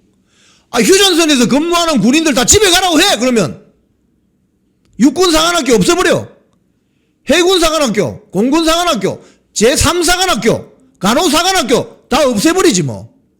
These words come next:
그러면 나라를 민주당 박선원이나 민주당 김병주 같은 자가 휴전선 가서 지킬 거예요?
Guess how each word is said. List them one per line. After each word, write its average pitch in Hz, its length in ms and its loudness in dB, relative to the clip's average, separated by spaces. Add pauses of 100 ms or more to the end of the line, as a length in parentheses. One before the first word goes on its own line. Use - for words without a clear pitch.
(880)
그러면 240 640 -2
나라를 214 720 -4
민주당 226 480 -4
박선원이나 202 800 -4 (600)
민주당 214 460 -2
김병주 226 560 0
같은 208 280 -2
자가 165 300 -2
휴전선 226 400 -2
가서 175 200 -2
지킬 226 320 -4
거예요? 208 280 -6